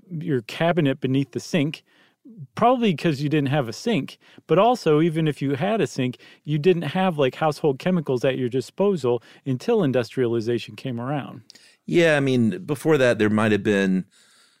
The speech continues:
Speaker 2: you know, you could extract some poison type things from plants and maybe got
Speaker 1: Sure.
Speaker 2: something at a,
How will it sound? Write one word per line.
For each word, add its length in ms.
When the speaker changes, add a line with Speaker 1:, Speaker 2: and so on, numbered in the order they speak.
Speaker 2:
you 120
know, 100
you 140
could 160
extract 400
some 160
poison 420
type 280
things 320
from 220
plants 560
and 160
maybe 240
got 200
Speaker 1:
Sure. 80
Speaker 2:
something 380
at 100
a, 200